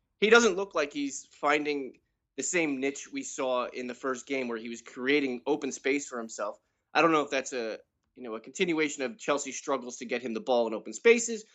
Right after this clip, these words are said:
the, the outside defenders coming up to support him, or what. But the Chelsea attack on the outside is just abysmal. I,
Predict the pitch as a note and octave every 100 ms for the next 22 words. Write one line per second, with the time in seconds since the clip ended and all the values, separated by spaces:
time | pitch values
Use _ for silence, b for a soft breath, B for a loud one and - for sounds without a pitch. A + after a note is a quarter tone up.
0 | b b b - C3 A#2+ A#2 - C#3 D#3+
1 | D#3+ D#3+ D3 C3 A#2 - C#3 E3 D#3+ D#3
2 | D3 E3 C#3 C3 B2 A#2 A2 A#2+ - G3
3 | F3+ F3 E3+ - _ _ - C3+ C#3+ F#3+
4 | A2+ - _ _ - D#3 - F3 - B3
5 | A3+ A3 E3+ C#3+ _ _ _ - - G#3
6 | G3 - C#3 C3+ C#3+ C#3 - D#3 A#2 A2
7 | A2 C#3 - - - B2+ G#2+ C#3+ F#3 A#2+
8 | F#2 - - C3